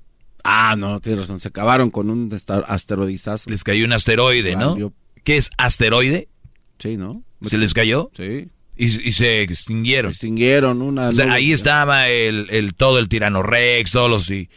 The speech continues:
Speaker 2: y llegó algo y ¡puf! Los acabó.
Speaker 1: Totalmente.
Speaker 2: Muy bien. Pues déjenme decirles que así como un asteroide están cayendo las nuevas versiones de la facilidad ahorita.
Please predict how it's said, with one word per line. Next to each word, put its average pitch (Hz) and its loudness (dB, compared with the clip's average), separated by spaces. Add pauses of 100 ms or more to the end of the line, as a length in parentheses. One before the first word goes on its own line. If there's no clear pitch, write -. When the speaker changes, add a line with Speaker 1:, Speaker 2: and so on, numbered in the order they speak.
(220)
Speaker 2:
y 127 2
llegó 113 2
algo 131 4
y 107 2
¡puf! - 0 (380)
Los 110 2
acabó. 107 2 (180)
Speaker 1:
Totalmente. 98 -8 (140)
Speaker 2:
Muy 131 0
bien. 120 0 (540)
Pues 139 2
déjenme 214 4
decirles 139 2
que 123 0
así 127 2
como 117 2
un 127 0 (100)
asteroide 120 2
están 113 0
cayendo 110 0 (260)
las 101 0
nuevas 113 2 (200)
versiones 117 0
de 98 0
la 110 2
facilidad 104 0 (920)
ahorita. 95 0